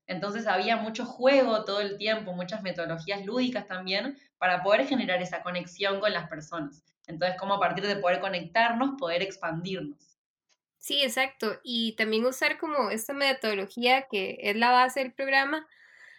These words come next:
Speaker 2: para poder no solo incidir en un, en una zona específica, sino que eso nos sirviera a nosotras y a nosotros como, como facilitadores para poder incidir en el resto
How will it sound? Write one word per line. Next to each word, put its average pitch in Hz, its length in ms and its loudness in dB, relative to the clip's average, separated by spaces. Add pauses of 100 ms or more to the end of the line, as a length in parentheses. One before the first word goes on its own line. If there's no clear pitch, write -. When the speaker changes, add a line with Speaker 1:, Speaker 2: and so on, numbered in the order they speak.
(200)
Speaker 2:
para 254 300 8
poder 247 320 4
no 277 160 4
solo 294 240 0
incidir 254 600 0 (500)
en 226 180 0
un, 247 480 -2
en 233 60 0
una 240 240 4
zona 311 260 0
específica, 320 800 2
sino 220 300 -2
que 240 100 -4
eso 240 180 -6
nos 269 160 -8
sirviera 208 340 2
a 247 40 2
nosotras 247 840 -2
y - 20 -6
a 208 40 -6
nosotros 214 440 -4
como, 214 400 -2
como 190 520 -4
facilitadores 202 760 0
para 208 220 -4
poder 196 160 0
incidir 214 400 0
en 240 100 2
el 202 120 0
resto 208 440 -4